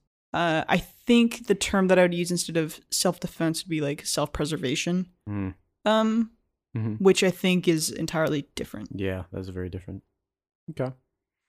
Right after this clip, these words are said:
Speaker 2: All right. Well, if you guys have any thoughts, uh, talk
Speaker 1: Just
Speaker 2: to
Speaker 1: in
Speaker 2: us.
Speaker 1: general about the movie?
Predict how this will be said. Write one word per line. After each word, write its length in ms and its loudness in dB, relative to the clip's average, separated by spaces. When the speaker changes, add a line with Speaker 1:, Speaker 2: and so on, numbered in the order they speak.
Speaker 2:
All 80 6
right. 260 4
Well, 160 6
if 100 2
you 80 2
guys 160 6
have 120 2
any 140 0
thoughts, 420 -4
uh, 360 -6
talk 120 0
Speaker 1:
Just 140 0
Speaker 2:
to 60 0
Speaker 1:
in 120 8
Speaker 2:
us. 60 4
Speaker 1:
general 380 4
about 160 0
the 60 -2
movie? 300 -2